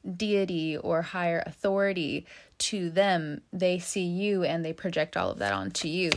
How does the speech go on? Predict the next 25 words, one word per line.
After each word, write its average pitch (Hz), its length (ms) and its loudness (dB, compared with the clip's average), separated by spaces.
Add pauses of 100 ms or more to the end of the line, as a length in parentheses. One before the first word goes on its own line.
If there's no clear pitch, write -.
(120)
And 190 280 2
this 240 180 4
is 247 140 -2
nothing 262 340 4
new 190 200 2
for 208 160 -6
the 220 80 -4
Cancer, 175 500 -2
but 175 260 0
in 170 580 -4 (100)
January, 180 840 -2 (440)
you 170 100 -6
know, - 220 -4
again, 175 420 -2
you 175 160 0
get 175 300 -2
that 170 200 -2
weird 175 720 0
spotlight - 760 -2
that 170 160 0
we 170 120 -2
always - 300 -4
get - 140 -2
every 92 280 0
year. 95 280 -4